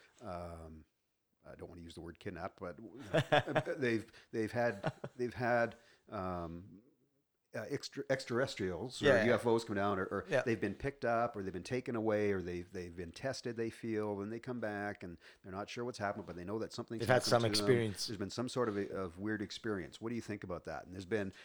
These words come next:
Speaker 1: thousands and thousands and thousands of stories of that as well. Now, obviously, yes, some are fake and some are made up. But can they all be made up? Can these sightings that people are seeing, are they all? Yes, some have been faked, but, uh, the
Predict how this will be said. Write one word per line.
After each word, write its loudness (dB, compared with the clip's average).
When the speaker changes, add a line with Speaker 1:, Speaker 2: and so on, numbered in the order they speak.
Speaker 1:
thousands 0
and -4
thousands -2
and -10
thousands -4
of -8
stories -4
of -8
that -6
as -16
well. 0
Now, -6
obviously, -2
yes, -4
some -2
are 2
fake -4
and -16
some -4
are -2
made -4
up. -6
But 0
can -8
they -6
all -10
be -4
made -2
up? -6
Can -2
these -2
sightings 0
that -4
people -6
are -4
seeing, -4
are 0
they -4
all? 0
Yes, 0
some -4
have -4
been 0
faked, -4
but, -10
uh, 2
the -6